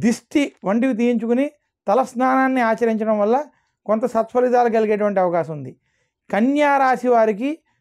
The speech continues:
జూలై రెండు వేల ఇరవై ఒకటిలో ఉద్యోగస్తులకి అద్భుతమైనటువంటి సమయం. కన్యా రాశి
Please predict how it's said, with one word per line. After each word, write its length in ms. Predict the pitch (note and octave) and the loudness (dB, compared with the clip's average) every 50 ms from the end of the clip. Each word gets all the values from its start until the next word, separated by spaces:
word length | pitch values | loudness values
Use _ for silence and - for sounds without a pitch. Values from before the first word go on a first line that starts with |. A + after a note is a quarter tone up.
| _ _ - C#3 D#3 | _ _ -8 -2 2
జూలై 280 | G#3+ B3 C4+ C#4 C#4 C4 B3 | 2 4 4 4 4 4 2
రెండు 200 | A#3+ B3 B3 B3 B3+ | 2 2 2 2 2
వేల 140 | B3 A#3+ A#3 A3 | 4 4 2 2
ఇరవై 200 | G3+ G#3+ A3 A3+ G#3+ | 2 2 2 0 0
ఒకటిలో 340 | F#3+ G3+ G3 G#3 G#3+ A3 B3 C#4 D4+ _ _ _ _ _ _ _ - D#3+ G3+ | 0 -4 -4 -2 0 0 0 0 -2 _ _ _ _ _ _ _ -4 -2 -2
ఉద్యోగస్తులకి 960 | F3+ E3+ E3+ A3 C#4 D4 C#4+ C#4 B3 A#3 - - - A3+ A3 G3+ F3+ A3 G#3+ E3+ C3 - _ _ _ _ _ _ _ _ _ _ _ _ _ _ _ _ _ _ - - E3 F#3+ | -2 0 0 2 2 2 2 2 0 -2 -2 -2 0 0 0 0 0 0 0 0 -2 -6 _ _ _ _ _ _ _ _ _ _ _ _ _ _ _ _ _ _ -6 -2 -2 -2
అద్భుతమైనటువంటి 920 | F3+ F3+ F3+ G3 B3+ B3 B3+ A#3 A#3 A#3 A#3 A#3 A3 A3+ A3 G#3+ F#3+ G3 | -2 -4 -2 -2 -2 0 0 0 0 2 0 0 -2 -2 -4 -4 -2 -4
సమయం. 280 | G3 F#3+ F#3+ F#3 E3 C#3 C#3 B2+ _ _ _ _ _ _ _ _ - F#3+ | -4 -4 -4 -8 -8 -12 -14 -18 _ _ _ _ _ _ _ _ -4 -2
కన్యా 320 | G3+ A#3 B3+ C4+ C4+ C4 B3+ B3 | -2 0 0 0 0 2 2 0
రాశి 280 | B3+ B3 B3 B3+ A#3+ | 0 -2 -2 -6 -6